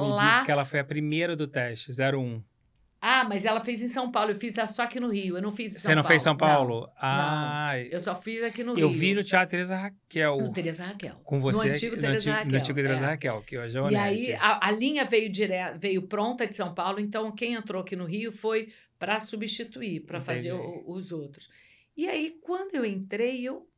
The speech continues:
Speaker 2: me apaixonei. Me apaixonei em falar e cantar. E aí eu me apaixonei, e nisso o pessoal da Globo via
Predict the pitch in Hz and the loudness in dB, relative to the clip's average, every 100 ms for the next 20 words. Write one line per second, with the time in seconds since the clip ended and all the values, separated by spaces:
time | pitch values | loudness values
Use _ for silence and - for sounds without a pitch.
0 | _ 240 269 277 262 262 - 277 233 262 | _ -10 -10 -10 -8 -8 -8 -6 -6 -6
1 | 254 196 - _ _ _ _ 240 240 294 | -8 -12 -16 _ _ _ _ -14 -10 -8
2 | - 262 247 240 220 180 170 196 190 185 | -4 -2 -2 -2 -6 -4 -4 -6 -6 -8
3 | 160 - 165 180 190 - - - - - | -8 -6 -6 -6 -8 -14 -20 -20 -20 -6
4 | 185 226 240 294 330 330 339 330 320 277 | -2 -2 -2 -6 -6 -8 -6 -6 -4 -4
5 | 285 339 330 294 302 349 - 392 - 277 | -4 -4 -4 -4 -4 -6 -6 -6 -4 -4
6 | 262 - 247 - 220 208 220 202 202 202 | -6 -8 -8 -2 -2 0 -2 0 0 2
7 | 214 208 277 277 _ _ 147 147 214 220 | 0 -2 -8 -10 _ _ -10 -6 -4 0
8 | 240 285 | 0 0